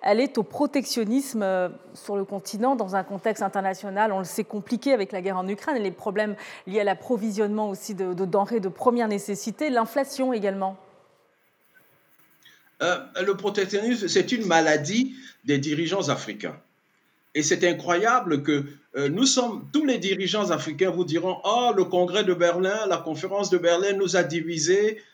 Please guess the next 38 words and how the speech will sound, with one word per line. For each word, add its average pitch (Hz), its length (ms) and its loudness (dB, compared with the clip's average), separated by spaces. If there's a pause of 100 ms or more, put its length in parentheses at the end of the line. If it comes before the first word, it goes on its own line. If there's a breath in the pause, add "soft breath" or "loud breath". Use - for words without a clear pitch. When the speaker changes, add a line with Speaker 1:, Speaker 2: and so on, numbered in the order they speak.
Speaker 2:
c'est - 200 -2
très, 190 200 -2
très 190 200 0
regrettable, 175 760 2
vraiment, 175 640 2
on 185 80 2
va 185 100 4
accuser 165 400 2
les 170 160 4
Européens. » 156 760 2 (420)
Euh, 180 100 6
mais, 190 200 4
euh, 156 220 -2
sur, 302 420 2 (260)
dans 220 160 4
la 226 100 6
pratique, 147 600 0 (280 soft breath)
ils 220 140 4
sont 220 220 4
très, 233 280 4
ils 220 80 2
s'accommodent 208 560 2
très 185 180 4
bien 151 240 2
de 120 160 0
ce, 147 160 -2
de 123 180 0
cette 139 220 0
conférence 135 460 0
de 135 60 -4
Berlin, 160 420 -2 (380 soft breath)
puisque, 262 320 4 (440 loud breath)
il, 147 380 -2
dès 226 180 8
mille 220 160 0
neuf 208 140 2
cent 185 140 2
soixante-trois, 139 920 0